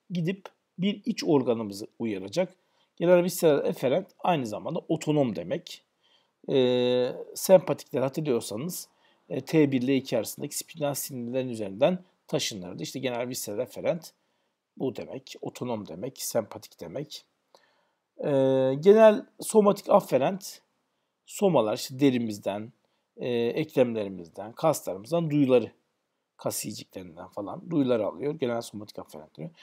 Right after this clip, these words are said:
Genel visceral afferent de, e, sempatik getirdiği organlardan duyuları alıyor. Buna genel visceral afferent diyor. Özellikle ağrı duyusu vesaire.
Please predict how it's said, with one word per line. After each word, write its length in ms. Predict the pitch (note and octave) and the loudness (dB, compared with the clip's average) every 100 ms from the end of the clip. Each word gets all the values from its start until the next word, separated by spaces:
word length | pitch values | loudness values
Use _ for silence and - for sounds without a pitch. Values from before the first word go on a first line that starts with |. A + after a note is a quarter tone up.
| - _ | -20 _
Genel 300 | - G#3 G3+ | 0 4 4
visceral 320 | G3+ - F#3+ | 2 4 4
afferent 600 | F#3 G3+ - D#3 A#2+ A2+ | 6 2 2 0 0 -2
de, 220 | G3 G3+ G3+ _ _ _ | -4 -4 -6 _ _ _
e, 540 | - D3 C3+ C3+ C3 D#3 _ _ _ _ _ _ _ _ _ _ _ _ _ _ _ _ _ _ _ | -2 0 2 2 0 -4 _ _ _ _ _ _ _ _ _ _ _ _ _ _ _ _ _ _ _
sempatik 580 | E3 F#3+ F#3+ F#3+ G3 A3+ | -2 2 2 2 -4 -2
getirdiği 420 | G3 - C3 B2+ | -4 -2 -2 -2
organlardan 960 | C3+ F#3+ F3+ C#3+ A#2 A2 A2 D#3 G#3 A3 _ _ _ _ - | 4 6 6 4 0 -2 2 4 4 0 _ _ _ _ 2
duyuları 380 | G3+ C3+ A#2 | 4 4 2
alıyor. 380 | F2 B1+ - - _ - | -4 -8 -16 -20 _ -4
Buna 300 | F#3 C#3+ F3 | -2 0 2
genel 300 | D3+ C3+ C3+ | 4 4 4
visceral 320 | B2+ D3 C#3+ | 0 -2 -2
afferent 340 | - A2 G#2 | -2 -6 -6
diyor. 200 | G#2+ A2 | -12 -12
Özellikle 340 | D3 C3 A#2+ - | -2 -2 0 0
ağrı 340 | C3+ B2 A2 | 2 2 0
duyusu 260 | G#2 - E3+ | -6 -2 0
vesaire. 480 | B2 - E2+ E2+ | 2 2 0 0